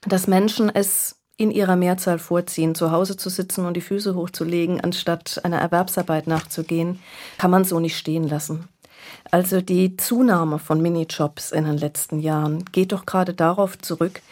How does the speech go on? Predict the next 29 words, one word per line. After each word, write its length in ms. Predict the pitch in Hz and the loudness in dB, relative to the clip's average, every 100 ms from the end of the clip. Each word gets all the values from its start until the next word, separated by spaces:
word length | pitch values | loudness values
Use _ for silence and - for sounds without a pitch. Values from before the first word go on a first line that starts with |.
| - - - | -20 -20 -10
dass 180 | - 180 | -2 -2
viele 220 | - 233 | 0 2
Menschen, 440 | 190 185 214 240 220 | 4 4 2 0 0
und 200 | - 170 | 0 -4
es 120 | 165 | -2
sind 160 | 156 - | -4 0
vor 120 | 170 | 0
allen 220 | 165 160 | 2 0
Dingen 220 | 160 151 | -2 -6
Frauen, 560 | - - 143 220 233 240 _ - - - | -6 0 4 4 2 -2 _ -20 -20 -2
einen 120 | 185 | 2
ziemlich 340 | 180 233 240 233 | 2 2 0 0
starken 560 | - 180 185 190 196 | 2 4 4 2 -2
Druck 320 | 190 - 247 - | 0 0 0 0
ver-, 180 | - | -4
verspüren, 760 | 156 - 175 165 - 156 160 160 | -4 -4 -6 -6 -2 0 0 2
auf 140 | 170 | 2
dem 100 | 175 | 2
Arbeitsmarkt 640 | - 170 170 170 175 165 - | 2 4 2 0 -2 -2 0
tätig 360 | 190 214 233 | -2 0 -4
zu 140 | - 202 | -2 2
werden, 380 | 202 196 202 202 - - - - | 4 4 2 -2 -12 -20 -20 0
eben 320 | 208 190 190 | 2 6 6
nicht 520 | 208 269 - - - _ | 6 4 -2 -10 -12 _
in 160 | - 185 | -2 2
der 120 | 175 | 4
Erwerbslosigkeit 1000 | 165 175 180 - 185 214 214 - 196 185 | 4 2 2 0 0 0 -4 -2 -2 -2
zu 140 | - 175 | -6 -2
bleiben, 480 | 175 170 180 196 | 0 2 2 0